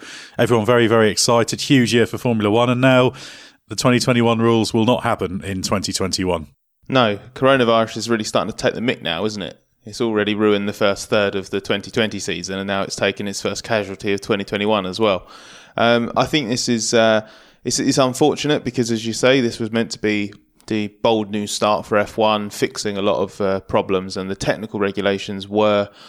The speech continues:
Speaker 2: were a key part of that. Are, are, uh, comfortably the sort of biggest amount, uh, amount of change, and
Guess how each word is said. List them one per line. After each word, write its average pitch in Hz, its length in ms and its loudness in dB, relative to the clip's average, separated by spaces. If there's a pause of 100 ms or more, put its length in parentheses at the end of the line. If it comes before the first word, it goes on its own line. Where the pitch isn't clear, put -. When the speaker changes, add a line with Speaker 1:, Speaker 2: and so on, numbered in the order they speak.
(360)
Speaker 2:
were 107 160 2
a 98 40 -2
key 117 320 0
part 110 340 0
of 95 100 -6
that. 92 240 0
Are, 98 180 -6 (180)
are, 104 40 -4 (180)
uh, 101 180 -6 (160)
comfortably 98 500 -4
the 95 220 -2 (100)
sort 117 240 -10
of - 80 -18
biggest 95 380 -2
amount, 92 400 -4
uh, - 160 -14
amount 98 360 -4
of 95 100 -12
change, 101 500 -2
and 92 200 -6